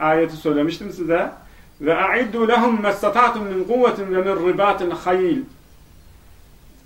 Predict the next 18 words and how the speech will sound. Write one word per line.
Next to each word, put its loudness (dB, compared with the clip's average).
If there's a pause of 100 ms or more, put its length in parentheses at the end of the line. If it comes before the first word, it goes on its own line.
(1040)
At 2
bağlayarak, 4
kuvvetten, 0 (100)
güçten 0 (280)
ve 0
at 0
bağlamakla, 0
at -2
yetiştirmekle 0 (840)
gücünüzün 2
yettiği -2
şeyleri 2
hazırlayın. 0
Turhibune 0
bihi 0
aduvallahu 2
aduvekum. 0 (240)
Bununla 0